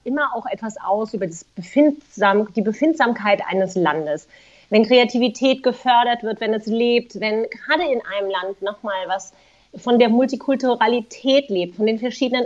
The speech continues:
Einflüssen, von der Offenheit. Das sind ja eigentlich die Traditionen, die Amerika auch verkörpert. Dann, dann entsteht auch Kunst,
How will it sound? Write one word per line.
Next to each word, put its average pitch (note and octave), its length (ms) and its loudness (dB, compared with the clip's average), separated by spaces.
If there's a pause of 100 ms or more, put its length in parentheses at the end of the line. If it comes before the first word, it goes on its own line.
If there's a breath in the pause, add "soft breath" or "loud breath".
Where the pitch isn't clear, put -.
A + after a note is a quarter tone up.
Einflüssen, G3 800 0
von A3 260 2
der G#3+ 180 4 (100)
Offenheit. G3+ 720 0
Das G3 80 -6
sind B3 160 0
ja C#4+ 120 -2
eigentlich A#3 180 -2
die G#3+ 100 -2
Traditionen, G#3 680 2
die F3+ 180 0 (400 loud breath)
Amerika A3+ 540 4
auch F#3 160 2
verkörpert. F#3 680 0
Dann, C4 300 2
dann B3 160 -2
entsteht - 600 -2
auch E3+ 280 0 (380 loud breath)
Kunst, D4 680 2